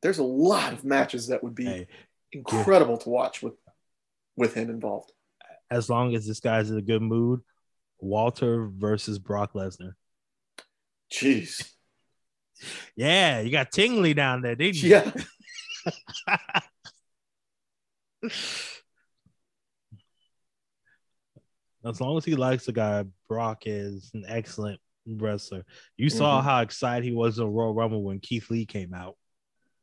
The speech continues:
Speaker 1: Yeah.
Speaker 2: <laughs> Um,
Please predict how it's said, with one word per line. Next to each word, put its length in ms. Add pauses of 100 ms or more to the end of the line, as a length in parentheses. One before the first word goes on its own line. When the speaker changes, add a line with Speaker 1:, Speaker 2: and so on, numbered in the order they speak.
(420)
Speaker 1:
Yeah. 320 (200)
Speaker 2:
<laughs> 100 (2500)
Um, 720